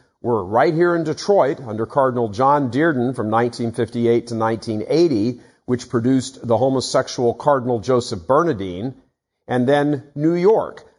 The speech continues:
under Cardinal Francis Spellman from nineteen thirty-nine to nineteen sixty-seven, which gave the church McCarrick. Together, Bernardin and McCarrick perverted the church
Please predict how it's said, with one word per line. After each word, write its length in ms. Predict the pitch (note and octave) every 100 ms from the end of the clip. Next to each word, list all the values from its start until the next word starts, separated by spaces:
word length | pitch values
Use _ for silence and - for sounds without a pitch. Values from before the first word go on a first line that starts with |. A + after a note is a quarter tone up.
| -
under 240 | A#2+ A#2+
Cardinal 420 | - C3+ C3+ C3
Francis 480 | B2+ C3 B2 A#2+ B2+
Spellman 640 | - - F#3+ G3+ B2 C#2 -
from 180 | G#2+
nineteen 460 | G#2+ A#2+ A#2 C3+ A#2
thirty-nine 680 | - C3 B2 B2 B2 B2+ B2+
to 120 | B2
nineteen 440 | A2+ A#2 G2+ A#2+ G#2+
sixty-seven, 960 | - A2 - G#2+ - F#3 C#3+ A2+ C3 - _ _
which 220 | - B2 -
gave 260 | A#2+ A#2+
the 100 | D#3+
church 520 | - C3 A2 A2 - - _ -
McCarrick. 640 | A#2+ - C3 D#2 - - - _ _ _ _ _ _
Together, 600 | - C#3 A3 C4 C#3+ D#3
Bernardin 800 | F3 A2+ G#2 C3 D3+ C#3 D3+ D#3+
and 160 | E3 E3+
McCarrick 540 | E3+ D#3 A#2 A#2 -
perverted 640 | C#3 A2 G#2 D#3 F3+ F#3+
the 80 | E3
church 540 | F#3 - D3 D#3+ -